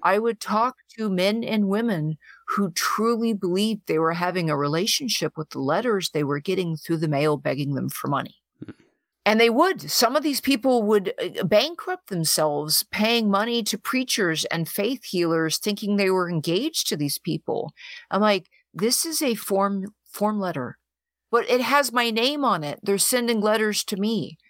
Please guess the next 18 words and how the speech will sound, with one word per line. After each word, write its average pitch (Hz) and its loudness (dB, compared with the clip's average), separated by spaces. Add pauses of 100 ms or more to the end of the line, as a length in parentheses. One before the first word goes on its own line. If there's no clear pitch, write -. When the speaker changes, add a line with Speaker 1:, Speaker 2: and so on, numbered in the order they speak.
(300)
Speaker 1:
They 196 4
want 214 2
money." 190 -2 (260)
"Well, 240 2
yes, 254 0
but 185 -8
that's 208 -2
my 190 0
fiance 180 0
and 147 0
we're 156 0
gonna 170 0
get 156 -4
engaged." 151 -4 (400)
No, 180 2
you're 233 0
fucking 196 -4
not. 196 -4